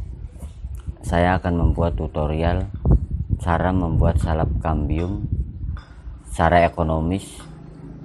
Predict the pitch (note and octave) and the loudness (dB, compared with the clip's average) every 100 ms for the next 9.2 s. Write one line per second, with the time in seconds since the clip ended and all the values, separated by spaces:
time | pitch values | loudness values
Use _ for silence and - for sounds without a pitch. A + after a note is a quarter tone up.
0 | - E2 D#2+ - E2 E2+ D#2+ D#2 D#2+ D#2 | -4 0 0 2 0 0 -2 0 0 -2
1 | C2+ - - - - - _ _ _ _ | -6 -10 -10 -6 -6 -8 _ _ _ _
2 | _ _ _ _ _ _ - - - - | _ _ _ _ _ _ -20 -20 -20 -20
3 | - - - - - - G#2 G#2+ - C3 | -18 -18 -20 -20 -20 -10 -6 -6 -6 -8
4 | G#2+ G2+ G2 G2 - F#2+ E2+ E2 E2 E2+ | -6 -4 -4 -6 -8 -8 -6 -8 -10 -10
5 | D#2+ E2+ F2+ G#2+ - _ _ _ - - | -8 -8 -8 -12 -20 _ _ _ -20 -18
6 | - - - - - E2 F#2+ G#2 - - | -8 -6 -6 -8 -6 -4 -4 -6 -10 -12
7 | - - - - - - - - - - | -10 -10 -10 -12 -10 -8 -8 -10 -12 -16
8 | - - C2 D#2 D#2+ F2 E2 D#2+ F#2 G2+ | -20 -18 -10 -8 -6 -6 -6 -6 -6 -6
9 | F2+ | -6